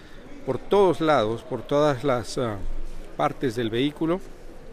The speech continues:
Es un auto eléctrico, aquí no está abierto, pero este es el puesto de carga. Fiat Chrysler dice que tendrá una batería capaz de alcanzar un rango de doscientas cincuenta millas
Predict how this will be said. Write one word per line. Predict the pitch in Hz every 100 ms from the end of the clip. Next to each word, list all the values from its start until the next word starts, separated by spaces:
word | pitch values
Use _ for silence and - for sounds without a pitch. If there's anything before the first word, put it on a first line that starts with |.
| - - - - - - - - - - -
Es | - 196
un |
auto | 180 180 147
eléctrico, | 143 170 202 202 220 180
aquí | - 170 160 135 - -
no | 151 151 156 147 127
está | 110 -
abierto, | 139 165 175 143 160
pero | 143 135
este | 147 170
es | 143
el | -
puesto | - 156 147 - 156
de | 127
carga. | - 165 135 123 160 - - - - - - - - - - - - - - -
Fiat | 175 160
Chrysler | - 165 165 156
dice | 151 160 156
que | 143
tendrá | 135 120 135 143
una | 151 151
batería | 135 127 123 143 156
capaz | 143 - - 143 -
de | 139 135 117 95 - - - - - - - - - - - - -
alcanzar | 131 135 - 156
un | 151
rango | 143 160 156
de | 139
doscientas | 123 117 185 185 175 156
cincuenta | 147 143 156 147 147
millas | 143 151 147 135 113 - -